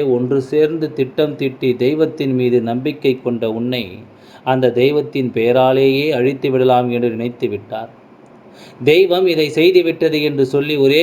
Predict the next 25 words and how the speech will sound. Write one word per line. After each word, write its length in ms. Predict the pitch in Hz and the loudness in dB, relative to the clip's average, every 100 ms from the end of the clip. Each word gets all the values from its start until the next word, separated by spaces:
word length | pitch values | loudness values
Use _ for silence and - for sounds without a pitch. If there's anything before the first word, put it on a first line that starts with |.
| 185 | 4
வார்த்தையில் 540 | 165 156 156 143 135 | 4 0 0 0 0
முடித்து 340 | 123 139 135 151 | 0 -2 -2 -2
கொள்ளலாம் 460 | 139 127 120 117 | 2 2 4 2
அல்லவா? 320 | 113 113 117 117 - - - - - - - - | -2 -2 -4 -6 -10 -20 -20 -20 -20 -20 -8 2
இது 160 | 127 127 | 4 4
போன்ற 300 | 135 151 151 139 | 2 0 0 0
காரியத்தை 640 | 135 143 151 147 147 147 143 | 2 2 2 -2 -2 -4 0
தான் 240 | 156 170 | 0 0
இவர்கள் 360 | 160 135 131 127 | -2 0 2 2
இத்தனை 340 | 123 143 143 | 0 -4 -4
நாளும் 380 | 139 143 151 160 | -4 -2 -2 -4
செய்து 300 | - 143 147 143 | -2 -4 -2 -2
கொண்டிருக்கிறார்கள். 720 | 123 113 113 110 104 104 - - - _ - - - _ _ _ - - - - - - - | -2 -4 -6 -6 -8 -10 -16 -20 -20 _ -20 -20 -20 _ _ _ -20 -20 -20 -20 -20 -20 -4
இந்த 240 | 151 175 170 | 0 2 2
வகையில் 560 | 151 156 196 185 123 101 135 151 - - - - | 2 2 2 0 -2 -2 -2 -4 -16 -20 -20 -4
உன் 200 | 151 156 123 | -2 0 2
வாழ்க்கையில் 720 | 131 151 175 175 143 120 98 117 131 - - - _ _ - - | 2 4 2 0 0 -2 -4 -8 -12 -18 -20 -20 _ _ -16 -2
நடக்கின்ற 480 | 127 156 160 143 123 | 0 0 -2 0 2
அத்தனை 380 | 120 - 165 156 | 0 0 0 0
நன்மைகளையும் 600 | 139 143 147 143 143 147 | 0 -2 -2 -2 -2 -2
நீ 100 | 131 | -2
என்னவென்று 540 | 120 135 151 139 123 113 | -2 0 0 0 -2 -2
புரிந்து 360 | 120 131 135 127 | 0 0 0 -2
கொள்ள 220 | 113 101 | -2 -4
வேண்டும். 360 | 92 - - | -8 -14 -20